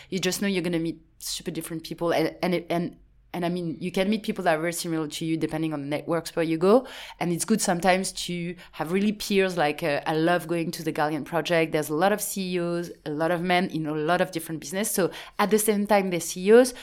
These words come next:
but they have such different businesses. And this is what I love about entrepreneurship: is that being an entrepreneur, you know, is,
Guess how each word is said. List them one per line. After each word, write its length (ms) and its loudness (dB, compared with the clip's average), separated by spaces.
but 100 -2
they 120 4
have 180 2
such 480 0
different 300 -4
businesses. 400 -2
And 180 -2
this 220 -6
is 80 -8
what 160 0
I 80 4
love 240 6
about 240 4
entrepreneurship: 640 2
is 160 -6
that 180 2
being 160 8
an 80 4
entrepreneur, 600 4
you 80 4
know, 80 6
is, 280 2